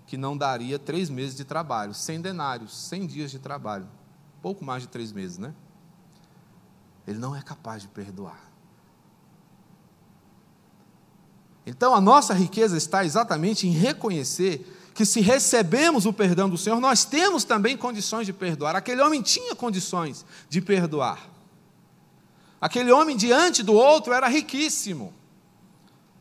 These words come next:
E quando reconhecemos que somos perdoados pelo Senhor,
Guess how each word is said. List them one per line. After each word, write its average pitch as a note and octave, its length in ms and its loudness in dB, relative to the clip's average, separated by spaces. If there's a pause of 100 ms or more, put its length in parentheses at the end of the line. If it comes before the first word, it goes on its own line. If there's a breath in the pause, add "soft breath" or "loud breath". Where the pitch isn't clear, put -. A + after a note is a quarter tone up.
(180)
E E3+ 100 -6
quando D4+ 500 4
reconhecemos B3 720 2
que A3 100 -6
somos B3 360 0
perdoados G#3+ 720 4
pelo G#3 240 -2
Senhor, F#3 640 0